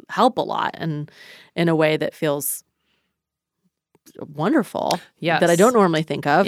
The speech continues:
Speaker 1: because
Speaker 2: Yes.
Speaker 1: my tools typically are way more pleasure-seeking in other realms
Speaker 2: Mm-hmm.
Speaker 1: or kind of comfort-seeking in other realms.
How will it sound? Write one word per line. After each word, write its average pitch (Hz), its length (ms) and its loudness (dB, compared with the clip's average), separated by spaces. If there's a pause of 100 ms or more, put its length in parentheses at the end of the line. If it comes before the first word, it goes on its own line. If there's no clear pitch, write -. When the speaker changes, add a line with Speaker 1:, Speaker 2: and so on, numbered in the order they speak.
Speaker 1:
because 165 260 -2
Speaker 2:
Yes. - 40 -4
Speaker 1:
my 165 100 -2
tools 160 400 -4
typically 160 580 -4
are 156 360 -8 (420)
way 170 180 2
more 160 680 0
pleasure-seeking 165 920 -6
in 156 120 -10
other 175 240 -4
realms 220 640 -4
Speaker 2:
Mm-hmm. 160 100 -6
Speaker 1:
or 156 520 0
kind 165 160 -8
of 156 80 -10
comfort-seeking 180 800 -10
in 180 80 -10
other 175 280 -10
realms. 202 520 -6